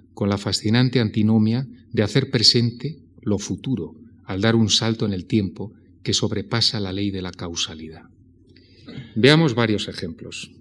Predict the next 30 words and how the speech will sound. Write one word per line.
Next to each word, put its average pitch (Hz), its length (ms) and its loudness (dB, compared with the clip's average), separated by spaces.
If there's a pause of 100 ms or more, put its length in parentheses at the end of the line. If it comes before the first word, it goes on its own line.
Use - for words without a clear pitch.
(880)
En 127 200 12
Divi-, 127 380 6
en 117 540 6
Divinatione 117 960 4 (760)
narra 120 560 4 (140)
Cicerón 104 760 0 (320)
cómo 131 300 2
Amílcar 120 560 0
Barca, 104 480 -4 (360)
antes 123 360 4
de 135 60 0
asediar 110 520 0
la, 98 240 -6
la 95 160 -8
ciudad 104 300 -2
de 110 80 0
los 101 160 -4
siracusanos, 95 840 -4 (200)
oyó 107 240 2
en 139 80 2
sueños 123 480 0
una 113 120 2
voz 101 320 -4 (200)
que - 100 -6
pronunciaba 101 640 -4
esta 104 200 -4
escueta - 580 -6 (320)
y 95 80 -4
enigmática 95 720 -8
sentencia: 85 720 -10